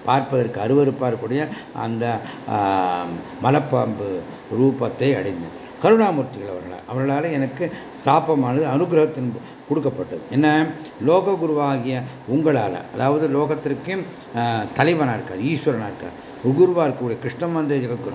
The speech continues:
அப்படிப்பட்ட உங்களால, உங்களுடைய பாத ஸ்பர்சம், திருவடியால் தொடப்பட்ட உடனே எல்லா பாப்பங்களும் போயிடுத்து. அவர்களை வந்து, ஆம், பரிகாசம் பண்ணதுனால் ஏற்பட்ட பாப்பங்கள், தோஷங்கள்,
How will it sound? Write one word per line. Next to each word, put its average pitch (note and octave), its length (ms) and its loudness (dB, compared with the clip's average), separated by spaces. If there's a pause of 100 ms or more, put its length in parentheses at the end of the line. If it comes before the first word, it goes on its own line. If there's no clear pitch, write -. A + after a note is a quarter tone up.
(120)
அப்படிப்பட்ட G#2+ 400 -6
உங்களால, A#2+ 520 0 (320)
உங்களுடைய A#2+ 520 2 (100)
பாத C#3 260 2
ஸ்பர்சம், C3 460 -2 (320)
திருவடியால் C#3 480 4
தொடப்பட்ட B2+ 360 0
உடனே B2+ 320 -2 (280)
எல்லா A#2 300 2
பாப்பங்களும் B2 600 0 (100)
போயிடுத்து. G#2+ 240 -2
அவர்களை A2+ 300 0
வந்து, C#3+ 360 0 (280)
ஆம், A2+ 140 2 (440)
பரிகாசம் D#3 640 4
பண்ணதுனால் C#3 640 2
ஏற்பட்ட C#3 640 2 (100)
பாப்பங்கள், C3+ 600 0
தோஷங்கள், C3+ 440 0